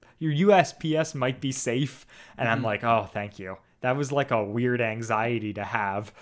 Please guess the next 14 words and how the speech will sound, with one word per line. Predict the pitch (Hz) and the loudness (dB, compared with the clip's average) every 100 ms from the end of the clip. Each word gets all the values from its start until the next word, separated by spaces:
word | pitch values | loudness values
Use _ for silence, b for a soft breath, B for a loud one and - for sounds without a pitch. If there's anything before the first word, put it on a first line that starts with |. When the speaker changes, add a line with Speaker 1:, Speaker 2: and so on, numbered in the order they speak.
| b | b
Speaker 1:
fall | - - 127 | -20 4 10
Speaker 2:
No | 123 135 123 | 10 8 4
Speaker 1:
of, | 120 | 2
Speaker 2:
mail! | 277 349 269 185 240 | 4 4 6 4 4
<laughs> | 277 | 8
Speaker 1:
fall | 175 160 269 | 10 10 10
of | 147 | 6
twenty | - 165 147 139 | 4 4 6 4
twenty, | 143 151 139 | 4 4 6
where | 135 | 6
I | 135 | 6
was | 131 | 6
just | 147 147 | 0 4
like, | 143 | 4